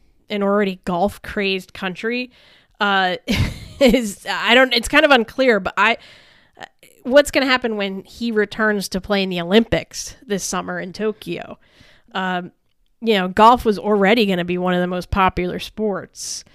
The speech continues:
Uh, and now <laughs> I, I think, uh, um, it's gonna be huge. I mean, no fans are gonna be allowed to see it,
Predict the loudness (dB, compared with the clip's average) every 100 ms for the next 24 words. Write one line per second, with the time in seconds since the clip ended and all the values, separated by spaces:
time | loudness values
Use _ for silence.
0 | _ _ -4 0 0 -2 -4 -6 -4 -2
1 | 2 2 0 -4 -4 -2 -2 -4 -6 -4
2 | -4 -4 -6 -8 -6 -2 -2 -2 -4 -4
3 | -8 -18 -20 -20 _ -4 -2 -2 -4 -8
4 | -12 _ _ _ _ _ 2 2 2 -4
5 | -6 -10 -8 -6 -6 -6 -2 -2 0 -2
6 | 0 0 2 0 -4 -4 -4 -2 -4 -6
7 | -10 -4 0 0 -2